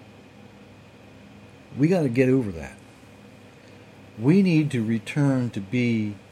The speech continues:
the people of the covenant. Doesn't matter if you're Jewish, it doesn't matter if you're Christian, it doesn't matter if you pick one of the other religions of the world. If you return to the covenant,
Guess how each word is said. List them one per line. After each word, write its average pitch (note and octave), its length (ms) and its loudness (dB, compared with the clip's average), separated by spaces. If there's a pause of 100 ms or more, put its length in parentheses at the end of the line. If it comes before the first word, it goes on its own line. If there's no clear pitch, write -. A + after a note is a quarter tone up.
(260)
the G2+ 60 -14
people A#2+ 400 -6
of G2+ 60 -6
the G2+ 60 -12
covenant. F#2+ 440 -10 (2000)
Doesn't C#3+ 260 0
matter C3+ 480 2 (640)
if A2 180 -8
you're F#2+ 120 -10
Jewish, C#3+ 540 -4
it A2 140 -12
doesn't A2+ 300 -6
matter A2 340 -4
if F#2+ 100 -14
you're F#2+ 100 -16
Christian, D3 520 -4
it C#3 180 -4
doesn't A#2 300 -2
matter A#2 420 -4
if G#2+ 200 -8
you G2+ 240 -8
pick C#3+ 260 -2
one C3 140 0
of C3 80 -2
the B2 100 0
other A#2+ 260 0 (800)
religions B2 480 0
of B2+ 80 -2
the A#2+ 60 -4
world. F#2+ 340 -8 (920)
If G2+ 200 -10
you F#3 260 2
return F3 600 -2
to C3+ 100 -12
the C3+ 100 -6
covenant, G2+ 500 -4